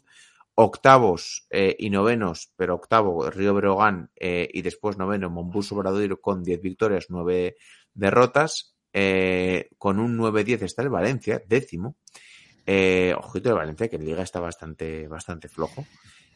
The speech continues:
Eh, ocho once tenemos a Bilbao y Ocam Murcia, siete doce a Girona, cinco trece a Covirán Granada, cinco catorce tenemos a Casa de Monzaragoza y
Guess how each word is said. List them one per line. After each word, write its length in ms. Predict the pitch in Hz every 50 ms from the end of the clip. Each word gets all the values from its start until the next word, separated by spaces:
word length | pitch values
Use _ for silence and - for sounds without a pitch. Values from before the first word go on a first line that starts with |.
| _ _ _
Eh, 560 | 101 101 101 98 95 95 95 95 - - - -
ocho 300 | 120 131 131 - 127 123
once 240 | 127 127 117 110 92
tenemos 460 | - 101 104 110 107 101 95 - 92
a 40 | 87
Bilbao 280 | 87 85 82 85 85
y 60 | 85 85
Ocam 260 | 80 - 98 98 110
Murcia, 480 | 131 151 151 143 - 156 156 156 - -
siete 380 | - - - 107 104 104 104
doce 320 | 101 98 95 92 - 95 90
a 60 | 87
Girona, 500 | 92 98 107 117 135 139 143 147 - -
cinco 460 | - - - 107 104 101 - 92 90 -
trece 240 | 92 87 - -
a 60 | 87 -
Covirán 360 | - 85 85 87 87 87 87
Granada, 560 | 92 95 104 113 131 139 139 147 - 170 - - _ _ - - _ _ _
cinco 920 | _ - - - - 143 135 135 131 110 - - - - 117 113 110 107 104
catorce 520 | - 107 98 95 - 120 117 107 110 98 90
tenemos 360 | - 101 107 104 98 98 -
a 80 | 87
Casa 220 | - - 85 - 82
de 80 | 78
Monzaragoza 760 | 82 87 92 98 107 107 107 110 117 131 131 - 135 139 135 -
y 340 | - - 95 95 90 - -